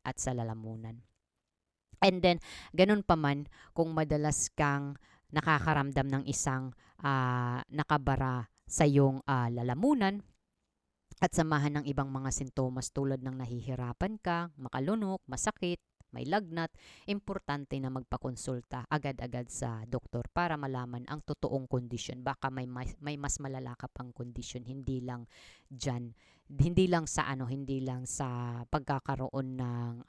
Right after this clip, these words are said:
ano, ng acid reflux, di ba? Or pagkakaroon ng pagbara sa lalamunan. May, maybe may da-, mayroon pang, ano, mayroon pang mga, um, iba pang mga, ano, mga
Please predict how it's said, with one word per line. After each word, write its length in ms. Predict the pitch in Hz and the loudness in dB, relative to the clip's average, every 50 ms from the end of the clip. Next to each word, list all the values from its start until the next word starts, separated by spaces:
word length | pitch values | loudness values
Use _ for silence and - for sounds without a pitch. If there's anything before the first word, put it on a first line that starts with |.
| - | -12
ano, 120 | - 127 123 120 | -6 -4 -4 -4
ng 240 | 120 120 117 117 | -4 -6 -6 -4
acid 400 | - 139 131 - - - 139 120 | -4 -4 -2 -2 -2 -2 -4 -4
reflux, 640 | 123 120 - - - - - - - - - - - | -6 -10 -10 -10 -10 -10 -12 -12 -10 -10 -10 -10 -6
di 80 | 123 123 | -6 -8
ba? 160 | 120 - - | -6 -6 -2
Or 160 | - 139 143 | 0 0 0
pagkakaroon 720 | - - 135 - 147 139 - - 135 127 - 127 131 131 123 | 0 -2 -4 0 -2 -2 0 -2 -4 -4 -2 -6 -6 -6 -6
ng 160 | 120 120 - | -10 -8 -6
pagbara 400 | - 131 120 123 123 123 123 123 | -8 -8 -6 -4 -6 -4 -4 -4
sa 240 | 120 - - 127 123 | -6 -6 -4 -4 -4
lalamunan. 400 | 123 120 120 117 120 120 120 120 | -4 -6 -6 -8 -8 -10 -10 -6
May, 240 | 131 170 196 196 - - | -4 -2 -4 -4 -4 -10
maybe 400 | 135 110 165 190 202 185 160 151 | -12 -8 -4 -2 -2 0 0 -2
may 240 | 139 135 131 131 127 | -2 -2 -2 -4 -4
da-, 160 | 123 135 - - 139 | -4 -6 -6 -2 0
mayroon 240 | 147 151 151 147 | 0 0 0 0
pang, 240 | 143 - 143 135 - | 0 -2 -2 -2 -2
ano, 240 | 180 214 208 147 117 - - - - - - - 165 | -4 -2 -2 -2 -4 -6 -12 -20 -20 -18 -10 -4 0
mayroon 320 | 165 160 160 165 165 156 | 2 4 4 2 0 0
pang 160 | - 139 135 139 | -2 -2 -2 -2
mga, 480 | 139 143 143 143 156 175 196 220 214 - - - - - - - - | -2 -2 0 0 0 0 0 -2 -4 -8 -18 -20 -20 -20 -18 -10 -6
um, 880 | - 135 135 131 127 127 123 123 120 120 120 120 120 120 120 117 117 123 - - - | -2 0 0 0 0 -2 -2 -4 -4 -6 -6 -6 -8 -8 -8 -10 -12 -14 -14 -6 2
iba 240 | - 202 170 170 156 | 2 4 6 6 4
pang 240 | - 135 131 127 123 | 4 2 -2 -2 -4
mga, 480 | 123 123 123 123 120 120 - - 135 | -4 -6 -6 -6 -6 -8 -8 -8 -8
ano, 240 | 123 120 120 117 120 | -8 -8 -8 -8 -8
mga 360 | 123 127 120 120 120 120 117 | -10 -10 -10 -10 -10 -10 -10